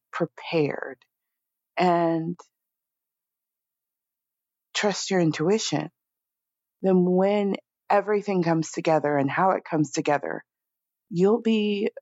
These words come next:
fully and completely present for it. Yeah, because I think we think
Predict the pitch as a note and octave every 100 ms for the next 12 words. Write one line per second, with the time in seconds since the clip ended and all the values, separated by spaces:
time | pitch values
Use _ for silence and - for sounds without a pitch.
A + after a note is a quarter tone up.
0 | - - - G3+ G#3 G#3 F#3 F3+ E3 D#3+
1 | - - - F3+ E3+ E3 - - - -
2 | _ _ _ _ _ _ _ _ _ _
3 | _ _ _ _ _ _ _ _ _ _
4 | _ _ _ _ _ - G3+ F3+ C#3+ C3
5 | C3 - A3 G#3+ A#3+ A#3+ - - - _
6 | _ - - A3 - C4+ C#4 C4+ - -
7 | - - _ G3 G#3 A3 - F3+ D#3+ D#3